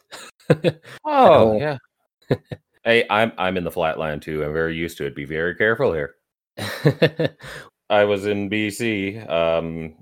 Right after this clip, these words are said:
Speaker 2: having to visit family this last week, hence the reason this all got delayed. And, you know, you get out of the foothills, and it's like, "Oh, this is so much more comforting for all this nice flat land. I can see everything. Highways are straight. This is great."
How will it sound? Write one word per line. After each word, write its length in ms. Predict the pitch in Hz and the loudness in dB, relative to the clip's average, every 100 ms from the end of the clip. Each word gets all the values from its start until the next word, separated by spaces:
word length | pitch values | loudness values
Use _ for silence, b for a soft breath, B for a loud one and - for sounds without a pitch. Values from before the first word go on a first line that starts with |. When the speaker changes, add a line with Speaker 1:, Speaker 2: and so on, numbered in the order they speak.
| - 85 | -14 -8
Speaker 2:
having 300 | 87 90 87 | -2 -2 -2
to 60 | 85 | -4
visit 280 | 87 87 82 | -6 -8 -2
family 340 | 101 95 87 | 0 0 -2
this 180 | 80 78 | -4 -4
last 300 | 85 80 - | -4 -4 -6
week, 280 | 80 80 - | -8 -8 -10
hence 180 | 71 - | -14 -12
the 60 | 78 | -12
reason 220 | 78 76 | -10 -10
this 180 | 76 - | -8 -6
all 240 | 73 73 | -6 -6
got 260 | - 76 - | -4 -4 -4
delayed. 400 | 78 78 85 - _ _ _ _ - | -4 -2 -4 -6 _ _ _ _ -8
And, 200 | 87 85 _ _ _ | -8 -8 _ _ _
you 60 | 135 | 2
know, 120 | 110 | 2
you 120 | 107 | 2
get 160 | 104 110 | 2 4
out 140 | 107 | 4
of 80 | 87 | 2
the 60 | |
foothills, 680 | 82 127 101 90 80 92 - _ _ _ _ | 0 0 0 0 -2 -4 -10 _ _ _ _
and 100 | 90 | -4
it's 120 | 95 | -4
like, 180 | 101 101 - | -4 -8 -6
"Oh, 560 | 135 123 101 - - _ | 2 4 4 2 -14 _
this 140 | 120 | -14
is 160 | 90 - | -12 -10
so 360 | - - 147 110 | -10 -6 -2 0
much 260 | 98 92 | 0 -2
more 160 | 95 80 | -4 -4
comforting 520 | - 80 - - 67 | -4 -6 -6 -8 -8
for 140 | 65 69 | -6 -6
all 100 | 69 | -6
this 180 | 65 - | -8 -10
nice 280 | 69 69 - | -8 -8 -8
flat 320 | - 71 67 | -6 -4 -4
land. 340 | 69 71 73 73 | -6 -6 -4 -4
I 60 | 71 | -6
can 160 | - | -10
see 320 | - - 107 104 | -18 -10 -2 0
everything. 680 | 101 98 95 104 98 98 101 | 0 -2 -2 0 2 2 0
Highways 520 | 87 95 98 101 101 | 0 0 0 -2 -2
are 100 | 101 | -8
straight. 380 | - 107 104 104 | -4 -4 -2 -4
This 140 | 113 | -12
is 100 | 107 | -14
great." 360 | 76 67 73 60 | -14 -8 -8 -8